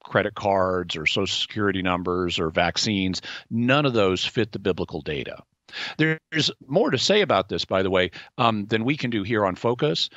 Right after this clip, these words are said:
If people are interested in hearing a, a fuller treatment, they can check out episode one thirty-eight of Jimmy Akin's Mysterious World, which is devoted to this subject.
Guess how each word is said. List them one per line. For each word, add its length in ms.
If 220
people 340
are 120
interested 520
in 100
hearing 360
a, 140
a 320
fuller 400
treatment, 420
they 140
can 160
check 260
out 260
episode 460
one 300
thirty-eight 540
of 180
Jimmy 300
Akin's 300
Mysterious 600
World, 260
which 180
is 140
devoted 480
to 80
this 180
subject. 580